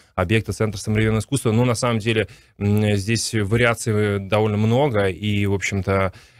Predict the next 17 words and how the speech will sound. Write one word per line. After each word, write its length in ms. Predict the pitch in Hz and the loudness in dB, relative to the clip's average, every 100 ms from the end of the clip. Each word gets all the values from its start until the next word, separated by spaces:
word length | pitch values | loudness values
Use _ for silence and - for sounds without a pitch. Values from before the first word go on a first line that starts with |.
| - | -4
м, 520 | 92 95 98 95 95 | 0 2 2 0 0
было 140 | 110 107 | 2 0
бы 120 | 104 | 0
только 200 | 98 104 | -2 -2
желание. 640 | 101 120 127 92 87 98 | 2 4 4 2 -4 -4
И 60 | 98 | -4
на 160 | 98 | -4
самом 300 | - 107 101 | -4 -2 -2
деле 420 | 98 107 101 101 | 0 2 2 2
напротив, 640 | 101 104 101 - 110 101 107 | 0 0 0 -2 -4 -4 -4
на 160 | 95 | -2
острове 340 | 104 104 104 98 | -2 -2 -4 -6
строится 420 | - 98 98 101 | -4 -4 -2 -2
мощный 420 | 101 104 - 98 | -2 -2 -4 -6
культурный, 640 | - 104 110 98 101 98 - - _ - | -4 -4 0 2 2 0 -6 -18 _ -4
э, 600 | 90 92 92 92 92 95 95 | 2 4 4 2 0 -2 -6
кластер, 580 | - 117 143 - 156 | 0 2 2 0 -4